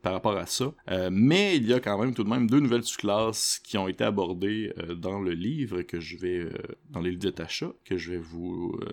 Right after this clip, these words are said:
nommer à l'instant, qui, selon moi, apportent leur, leur petit plus. Je sais que ça l'a fait, euh, certains, euh, certains questionnements dans mon entourage, dans mes, dans mes cercles d'amis, euh, lorsqu'on discutait dans le fond des nouvelles pé-, spécialités, euh,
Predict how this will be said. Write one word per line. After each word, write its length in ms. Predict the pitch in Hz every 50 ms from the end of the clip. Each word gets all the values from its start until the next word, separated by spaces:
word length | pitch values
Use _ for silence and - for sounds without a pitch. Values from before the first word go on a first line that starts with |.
| - -
nommer 300 | 92 95 92 101 113 107
à 40 |
l'instant, 360 | 95 92 92 - - - 143 147
qui, 280 | - - - 151 156 151
selon 320 | - - 135 123 110 98
moi, 300 | 90 90 92 107 139 165 -
apportent 540 | - - - - - 127 151 156 - - 151
leur, 420 | 131 127 123 120 113 113 - -
leur 220 | - 120 107 104 101
petit 180 | - - -
plus. 460 | - - - 117 127 - - - - -
Je 140 | - - 101
sais 220 | - - - 147
que 160 | 143 - 110
ça 160 | 101 - 104 98
l'a 100 | 95 92
fait, 260 | - 123 - - -
euh, 220 | 98 92 92 90
certains, 420 | - - 98 - - 117 117 117 113 101
euh, 180 | 95 90 85
certains 280 | - - - - - 117
questionnements 500 | 113 104 - - 101 95 98 101 110 113
dans 100 | 107 101
mon 160 | 92 92 90
entourage, 540 | 90 87 - - 87 90 95 101 101 104 98
dans 100 | 87 87
mes, 200 | 87 87 90 85
dans 140 | - 92 85
mes 100 | 90 90
cercles 240 | - - 101 98 98
d'amis, 440 | 90 87 92 95 104 104 101 98
euh, 120 | 90 85 85 -
lorsqu'on 280 | - - - - 92 87
discutait 360 | - - - - - - 98
dans 120 | 92 90
le 60 | 87
fond 120 | - - 104
des 100 | 98 95
nouvelles 240 | 92 87 98 98 95
pé-, 120 | - 90
spécialités, 1080 | - - - 80 - - - 101 95 - 113 113 92 87 - - 107 110 110 104 92 90
euh, 100 | 90 92